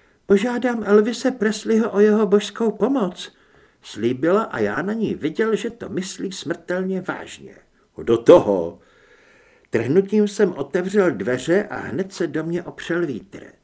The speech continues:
Přišel ke mně Edward a pomohl mi nasadit kulomet na nástavec u dveří.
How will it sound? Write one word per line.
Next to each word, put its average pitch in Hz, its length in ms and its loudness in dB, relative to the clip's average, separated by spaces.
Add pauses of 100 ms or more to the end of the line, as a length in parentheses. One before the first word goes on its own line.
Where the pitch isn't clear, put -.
(680)
Přišel 135 440 -2
ke 143 160 -4
mně 151 220 -6
Edward 123 580 -4
a 127 80 -10
pomohl 131 440 -4
mi 139 140 -2
nasadit 135 500 -6
kulomet 135 520 0
na 104 120 -4
nástavec 135 640 -8
u 139 80 -4
dveří. 90 580 -6